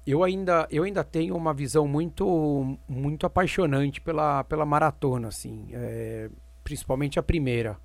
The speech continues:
Eu acho que se você puder fazer uma prova legal, é, em todos os aspectos, de um percurso,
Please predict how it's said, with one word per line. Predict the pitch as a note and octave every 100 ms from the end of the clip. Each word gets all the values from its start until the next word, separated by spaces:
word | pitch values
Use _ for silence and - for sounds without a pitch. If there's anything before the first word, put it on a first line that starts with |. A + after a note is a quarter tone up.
| - - - - - - -
Eu | - A#2+
acho | B2 C3 -
que | C#3 -
se | D3+
você | C3+ - F3
puder | F3+ E3
fazer | - D3
uma | C#3+ C#3
prova | - C#3 C3+
legal, | C3 C3 C3+ C#3+ B2 - - - - - - - - - -
é, | B2 B2 A#2+ A#2+ A#2+ A#2 A#2+ -
em | B2
todos | E3+ D#3+ C#3
os |
aspectos, | - C3+ A2 - - -
de | A#2+ B2+
um |
percurso, | A#2 C3+ - D#3+ C3 - D3+ B2+